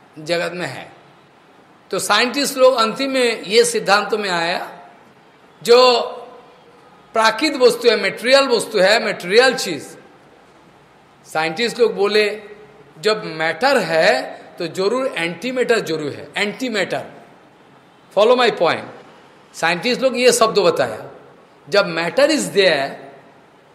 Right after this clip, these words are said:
then antimatter must be there।" जब matter है, स-,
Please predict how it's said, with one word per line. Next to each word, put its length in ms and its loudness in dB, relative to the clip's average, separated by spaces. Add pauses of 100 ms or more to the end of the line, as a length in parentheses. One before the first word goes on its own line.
(120)
then 260 0
antimatter 760 -2
must 140 0
be 140 -6
there।" 300 -10 (1080)
जब 120 4
matter 460 2
है, 300 6
स-, 340 -4